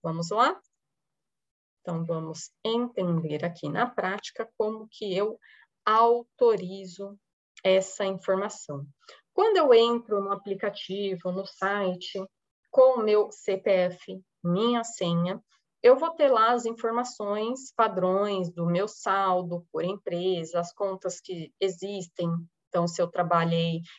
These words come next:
em mais de uma empresa e ainda tem algum saldo, ele vai apresentar. E para que eu possa fazer esse processo, primeiramente, de simulação,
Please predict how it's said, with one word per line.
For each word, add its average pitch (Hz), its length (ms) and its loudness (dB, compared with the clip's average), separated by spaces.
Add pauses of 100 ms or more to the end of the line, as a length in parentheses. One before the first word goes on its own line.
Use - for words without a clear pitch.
em 190 100 0
mais 180 300 2
de 180 100 -6
uma 180 120 -6
empresa 170 480 -4
e - 20 2
ainda 170 420 2
tem 160 200 -8
algum 151 280 -6
saldo, 185 640 -2 (400)
ele 202 280 8
vai 151 240 -4
apresentar. 196 680 0 (360)
E 302 80 0
para 320 340 4
que - 80 0
eu 262 80 6
possa 208 340 0
fazer 185 380 -4
esse 175 240 -8
processo, 165 680 -2 (320)
primeiramente, 196 960 2
de 170 320 -6
simulação, 233 1300 2